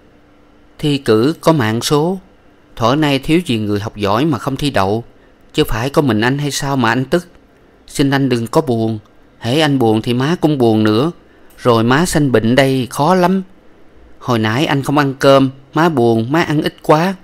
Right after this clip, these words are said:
Mình học mà thi rớt á, họ khi dễ mình chứ. Ai mà dám khi. Dầu họ không dám khi,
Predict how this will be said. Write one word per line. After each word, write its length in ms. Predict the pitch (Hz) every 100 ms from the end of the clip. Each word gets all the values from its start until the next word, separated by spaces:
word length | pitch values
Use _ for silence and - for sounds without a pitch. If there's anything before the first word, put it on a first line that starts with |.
| - - _ _ _ _ - _ _ _ _ _ _ _ -
Mình 180 | 107 101
học 280 | 104 - 98
mà 200 | 98 101
thi 160 | 127
rớt 220 | 117 156
á, 100 | - - _ _ _ -
họ 140 | 92
khi 160 | 113 113
dễ 260 | 95 113
mình 220 | 151 95
chứ. 180 | 92 147 139 _ _ _ _ _ - - -
Ai 220 | - 151 147
mà 100 | 123
dám 280 | 131 170
khi. 320 | 185 165 156 156 - _ _ _ _ _ _ _ _ _
Dầu 200 | 98 95
họ 140 | 95 101
không 220 | - 107
dám 140 | 127
khi, 240 | 151 113